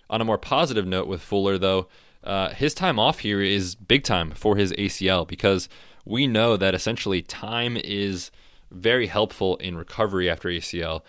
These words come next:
not only in ability to build strength, but in the integrity of the ligament itself. So when you have an A C L surgery, the new A C L that they put in your,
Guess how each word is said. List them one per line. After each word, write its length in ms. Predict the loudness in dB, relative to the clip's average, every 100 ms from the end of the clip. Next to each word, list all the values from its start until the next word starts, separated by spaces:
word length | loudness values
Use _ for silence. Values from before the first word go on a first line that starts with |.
| -20 -20 _ -4
not 240 | 4 6
only 360 | 6 2 0 -2
in 80 | 0
ability 360 | 0 2 2
to 80 | 0
build 220 | -2 -4
strength, 420 | -4 -4 -4 -8 -18 _ _ _ _ 2
but 200 | 2 2
in 100 | -2
the 120 | -6
integrity 560 | -8 -6 -4 -2 -2 -4
of 140 | -6
the 80 | -4
ligament 420 | -2 -2 -2 -6
itself. 420 | -4 0 0 -2 _ -20 -20 _ -8
So 140 | -4
when 80 | -4
you 80 | 0
have 200 | 0 0
an 60 |
A 100 | -4
C 120 | -2
L 100 | -2
surgery, 500 | 0 -2 0 0 -2 -6 _ _ _ _ -20 -18 -8
the 120 | -4
new 280 | 0 2 2
A 120 | 0
C 200 | -2 -2
L 100 | -2
that 100 | -2
they 100 | -2
put 220 | -2 -4
in 120 | -4
your, 260 | -4 -6